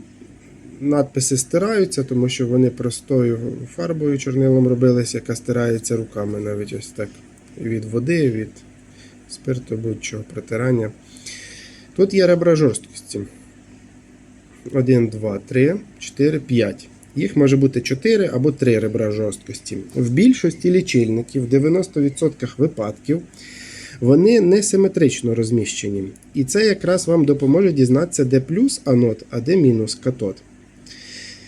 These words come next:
Якщо вони несиметрично, от бачите, тут, а, від крайнього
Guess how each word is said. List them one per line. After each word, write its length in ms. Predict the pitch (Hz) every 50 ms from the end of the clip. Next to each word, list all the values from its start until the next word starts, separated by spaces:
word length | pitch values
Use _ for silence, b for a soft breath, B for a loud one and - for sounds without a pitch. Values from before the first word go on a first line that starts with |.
| B B B
Якщо 300 | 139 139 135 - 240 254
вони 240 | 214 196 180 165 160
несиметрично, 1040 | 190 233 226 - - 190 185 180 151 - 143 127 120 113 - - - 127 127 143 147 - - -
от 160 | 127 117 110
бачите, 440 | 110 123 143 147 - - - 110 101
тут, 280 | - - 196 196 202
а, 260 | 170 147 131 123 123 123 - -
від 440 | 143 123 123 139 131 131 - - - - - - - _ _ -
крайнього 600 | - 151 147 147 143 139 123 131 135 120 120